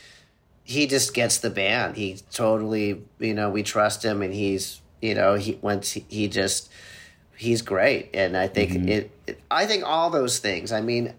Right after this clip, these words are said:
Speaker 1: you know, then that, that, that's the thing is, you know, like, like having a great front of house sound person who can translate, you know, what we're doing, you know, into basically, you know,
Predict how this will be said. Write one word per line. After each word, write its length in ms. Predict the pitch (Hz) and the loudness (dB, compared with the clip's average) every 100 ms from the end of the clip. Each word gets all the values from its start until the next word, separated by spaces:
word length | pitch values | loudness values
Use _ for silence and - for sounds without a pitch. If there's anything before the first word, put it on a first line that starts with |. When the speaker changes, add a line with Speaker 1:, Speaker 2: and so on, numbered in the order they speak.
| - | -2
Speaker 1:
you 140 | 147 | 2
know, 120 | 147 | 2
then 200 | 147 156 | 2 2
that, 220 | 170 160 131 | 0 0 0
that, 240 | 180 - | -2 0
that's 220 | 170 165 | -2 0
the 80 | - | -2
thing 220 | 175 156 | -2 0
is, 200 | 127 107 - - - | -2 -4 -12 -20 -12
you 100 | - | -2
know, 120 | 135 127 | 0 2
like, 280 | 120 101 - _ _ _ _ - | 0 -2 -8 _ _ _ _ -2
like 160 | 104 101 | -2 0
having 320 | 117 113 117 | 0 0 0
a 60 | |
great 260 | 113 113 113 | -2 -2 -2
front 220 | - 110 | -2 -2
of 60 | 113 | 0
house 280 | 120 120 123 | 2 2 2
sound 280 | 131 127 120 | 2 0 0
person 520 | 101 87 85 85 82 | -4 -4 -4 -6 -6
who 120 | 101 | -10
can 180 | 95 98 | -6 -6
translate, 760 | - 107 104 101 101 101 95 - - - | 0 0 0 2 2 2 0 -6 -20 -6
you 120 | 107 | -2
know, 100 | 98 | 0
what 240 | 98 104 - | 2 0 0
we're 180 | 107 113 | 0 0
doing, 500 | 107 107 104 101 101 - - - - | 0 0 0 -2 -4 -10 -20 -20 -12
you 140 | 98 104 | -4 0
know, 160 | 101 | 0
into 260 | 98 95 107 | 0 -2 -4
basically, 840 | - 101 101 120 - 98 95 92 120 - _ _ _ _ _ - | -2 0 0 0 -2 0 2 0 -8 -20 _ _ _ _ _ -8
you 100 | 98 | -4
know, 260 | 95 98 | -2 -2